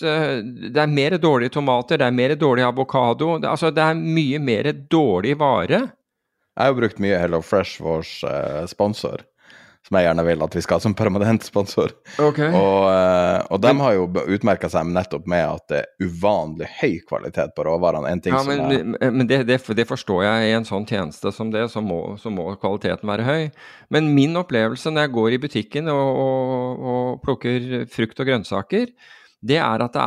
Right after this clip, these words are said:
Speaker 1: er mye, altså at kvaliteten har gått ned. Og der, der lurer jeg på om man har,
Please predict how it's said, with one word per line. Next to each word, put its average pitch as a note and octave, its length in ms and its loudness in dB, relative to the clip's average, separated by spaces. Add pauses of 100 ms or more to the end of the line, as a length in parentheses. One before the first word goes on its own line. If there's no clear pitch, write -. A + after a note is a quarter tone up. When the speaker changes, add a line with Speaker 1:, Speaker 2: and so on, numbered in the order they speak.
(140)
Speaker 1:
er C3+ 160 -6
mye, C#3+ 440 0 (120)
altså C#3+ 320 0
at - 160 -8
kvaliteten C#3 560 0
har B2+ 80 -2
gått A#2+ 160 -4
ned. A#2 140 0
Og - 20 -2
der, E3 240 4
der D#3 160 2
lurer A2 240 2
jeg G#2+ 160 -2
på C#3 80 2
om C3+ 160 0
man C3 80 0
har, C3 160 -2